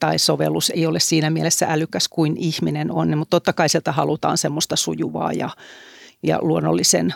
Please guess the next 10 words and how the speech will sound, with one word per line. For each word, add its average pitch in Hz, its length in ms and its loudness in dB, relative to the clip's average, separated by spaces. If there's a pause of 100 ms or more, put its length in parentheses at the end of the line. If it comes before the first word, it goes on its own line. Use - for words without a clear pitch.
oloista, 165 560 0
ö, - 220 -6 (220)
vuorovaikutusta, 170 840 0
mut 151 220 -4
et 160 120 -4
niin 160 200 -2
kun - 440 -4 (140)
ton 160 300 -2
kielen 170 560 2 (100)
lisäksi - 440 -4